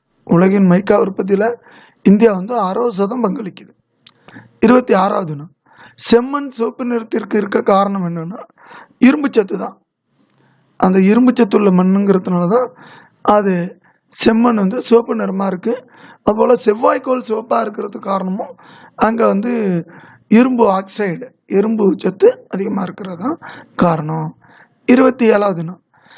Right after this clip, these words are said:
ஐந்து முதல் பத்து வருடங்களுக்கு ஒரு முறை காணப்படும் வானிலை நிகழ்வு எல் நினோ, குழந்தை இயேசுன்னு அழைப்பாங்க. இது வந்து ஐந்து முதல் பத்து வருடங்களுக்கு ஒரு முறை காணப்படக்கூடிய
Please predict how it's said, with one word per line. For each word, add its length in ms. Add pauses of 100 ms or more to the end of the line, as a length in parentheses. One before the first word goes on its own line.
(220)
ஐந்து 420
முதல் 280
பத்து 320
வருடங்களுக்கு 580
ஒரு 140
முறை 380 (400)
காணப்படும் 520
வானிலை 420
நிகழ்வு 560 (640)
எல் 260
நினோ, 260 (520)
குழந்தை 440
இயேசுன்னு 400 (420)
அழைப்பாங்க. 500 (500)
இது 220
வந்து 200
ஐந்து 340
முதல் 260
பத்து 320
வருடங்களுக்கு 720 (380)
ஒரு 200
முறை 220
காணப்படக்கூடிய 880